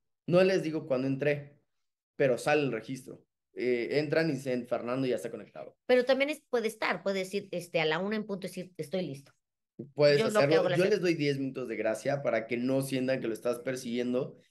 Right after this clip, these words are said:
Speaker 1: y que no aparenta, que no parezca que estás desesperado por tener un trabajo, que eso también es algo importante.
Speaker 2: Ah, también otra cosa, y lo comento, fíjense, muchas veces tienes trabajo, mas no empleo.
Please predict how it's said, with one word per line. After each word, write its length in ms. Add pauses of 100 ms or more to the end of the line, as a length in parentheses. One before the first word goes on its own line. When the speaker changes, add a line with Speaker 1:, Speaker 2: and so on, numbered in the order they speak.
(200)
Speaker 1:
y 140
que 140
no 680
aparenta, 1080
que 100
no 180
parezca 460
que 380 (100)
estás 320
desesperado 760
por 160
tener 220
un 120
trabajo, 420 (720)
que 120
eso 160
también 260
es 100
algo 200
importante. 720 (140)
Speaker 2:
Ah, 200
también 260
otra 220
cosa, 380 (120)
y 220
lo 160
comento, 360
fíjense, 400 (120)
muchas 460
veces 480 (100)
tienes 300
trabajo, 560
mas 300
no 140
empleo. 560